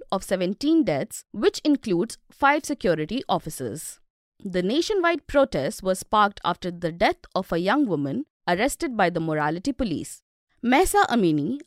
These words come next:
a twenty-two-year-old Kurd who had spent three days in coma after being detained, died. Activists said that she suffered a blow to the head in custody,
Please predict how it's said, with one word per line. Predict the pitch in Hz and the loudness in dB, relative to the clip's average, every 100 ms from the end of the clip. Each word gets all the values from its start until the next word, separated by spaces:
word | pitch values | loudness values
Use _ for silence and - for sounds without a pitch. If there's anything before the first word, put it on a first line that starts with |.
| - | -6
a | 190 | -4
twenty-two-year-old | 196 190 208 - 349 370 349 339 339 311 | -4 -4 -8 0 4 6 4 2 -2 -2
Kurd | - 180 120 - - | 2 2 2 -4 -10
who | - 214 | -4 -2
had | 208 - | -2 -2
spent | - 208 208 | -4 -4 -4
three | - 359 | -2 0
days | 370 294 269 | 2 0 0
in | 277 | -2
coma | - 190 151 170 - | 0 0 0 -2 0
after | 240 269 359 | 0 0 -2
being | 277 302 254 | 2 4 4
detained, | 240 160 147 226 | 0 -2 -2 0
died. | 202 156 - - _ _ _ _ 254 | 2 0 -4 -14 _ _ _ _ -2
Activists | 294 - 392 427 - 254 | 0 -2 0 0 2 2
said | 160 185 | 2 2
that | 180 190 | -4 -2
she | - | -4
suffered | 214 269 277 392 - | 0 0 2 0 0
a | |
blow | 254 202 190 | -2 2 0
to | 185 | 0
the | 185 226 | -2 -2
head | 262 285 - | 0 0 2
in | 311 | 2
custody, | - 165 - 156 139 240 | 4 0 0 -6 -4 -6